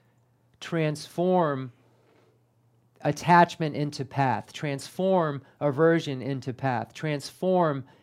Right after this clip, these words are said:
delusion or ignorance into path. So if one can transform, uh, um, attachment, um, into path,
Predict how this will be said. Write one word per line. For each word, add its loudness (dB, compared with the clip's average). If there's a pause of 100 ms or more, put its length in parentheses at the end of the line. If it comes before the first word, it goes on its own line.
(180)
delusion 0
or -2
ignorance -4
into -4
path. -4 (320)
So 2
if 0
one 2
can -4
transform, 0 (440)
uh, 0 (340)
um, -10 (220)
attachment, 0 (460)
um, -4 (180)
into -2
path, 4